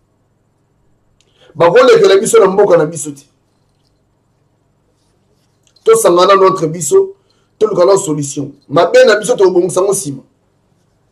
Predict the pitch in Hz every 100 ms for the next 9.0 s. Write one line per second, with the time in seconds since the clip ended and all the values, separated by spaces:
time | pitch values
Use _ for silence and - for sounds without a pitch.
0 | _ _ _ _ _ _ _ _ _ _
1 | _ _ _ _ _ _ _ _ _ _
2 | _ - 202 302 285 226 220 302 220 202
3 | 202 202 254 - - - 208 180 175 170
4 | - _ _ _ _ _ - 185 254 269
5 | - 262 214 - 247 233 226 - 240 -
6 | 190 - _ _ _ _ _ - 226 233
7 | 208 254 254 240 233 196 196 - _ _
8 | _ - 180 170 - - 175 165 165